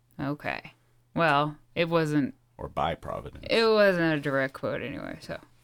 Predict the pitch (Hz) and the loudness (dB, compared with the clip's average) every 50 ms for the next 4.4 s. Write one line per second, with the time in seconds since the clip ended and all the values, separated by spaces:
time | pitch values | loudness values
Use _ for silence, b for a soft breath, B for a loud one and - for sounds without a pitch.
0 | _ _ _ _ - 147 156 156 - - - - - 98 127 120 - - - - | _ _ _ _ -4 -2 -2 -2 -4 -10 -10 -6 -6 -6 -6 -6 -10 -14 -20 -10
1 | - - 170 170 160 143 117 - - _ _ _ - - - - - - - - | -4 -2 -2 -2 -2 -2 -4 -6 -8 _ _ _ -10 -8 -6 -6 -6 -6 -6 -8
2 | - - - - - B B B B B B B B 170 185 214 220 214 208 180 | -8 -10 -12 -12 -14 B B B B B B B B 6 6 8 8 6 6 4
3 | 175 165 151 143 143 143 135 151 160 165 165 160 151 - 160 156 - - 82 - | 2 2 0 0 -2 -6 -8 -6 -4 -4 -4 -4 -6 -8 -10 -10 -8 -8 -10 -10
4 | - - - - - 92 - - | -10 -14 -12 -12 -12 -12 -12 -14